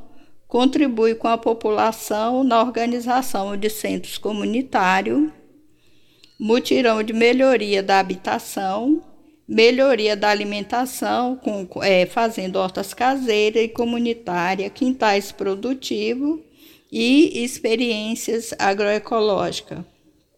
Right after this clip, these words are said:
Organiza também os trabalhadores rurais, organizando seu sindicato e criando estratégia de fortalecimento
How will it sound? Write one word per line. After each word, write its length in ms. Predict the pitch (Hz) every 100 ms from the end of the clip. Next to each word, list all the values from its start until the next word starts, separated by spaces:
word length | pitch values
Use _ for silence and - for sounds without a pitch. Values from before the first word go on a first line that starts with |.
| _ _ _ _ - - -
Organiza 640 | - 240 269 254 240 233 240
também 340 | - 220 208
os 140 | 208 -
trabalhadores 1000 | 196 190 208 196 208 202 196 190 190 196
rurais, 680 | 233 254 208 196 202 208 -
organizando 760 | 180 180 202 202 208 208 190 185
seu 280 | - 180 185
sindicato 1000 | - - 196 302 - 214 208 226 - 285 - _ - - -
e 140 | - 226
criando 420 | 226 247 226 220
estratégia 840 | 240 - 302 269 277 190 202 208 220
de 140 | 214
fortalecimento 1500 | 214 254 311 311 269 254 - 254 220 196 208 220 - 185